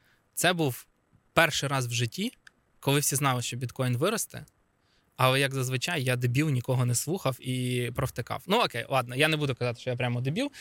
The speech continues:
тому що я спеціально його не купував, а купував інші валюти, які дали там п'ять-десять іксів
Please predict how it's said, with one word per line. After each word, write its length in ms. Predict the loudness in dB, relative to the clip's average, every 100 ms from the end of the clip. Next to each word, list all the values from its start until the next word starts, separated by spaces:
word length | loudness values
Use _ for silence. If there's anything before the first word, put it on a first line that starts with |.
| -16 -10
тому 200 | 0 2
що 140 | 2 0
я 120 | -2
спеціально 380 | -2 -2 0 0
його 140 | 0
не 100 | 0
купував, 400 | -2 0 2 0
а 40 | -4
купував 360 | -10 -4 -4 -2
інші 520 | -2 0 -2 -2 -2
валюти, 400 | 0 0 0 -2
які 220 | -4 -4
дали 260 | 0 0 0
там 340 | -4 -6 -10 -6
п'ять-десять 540 | 0 2 2 0 -2 -6
іксів 280 | -4 -2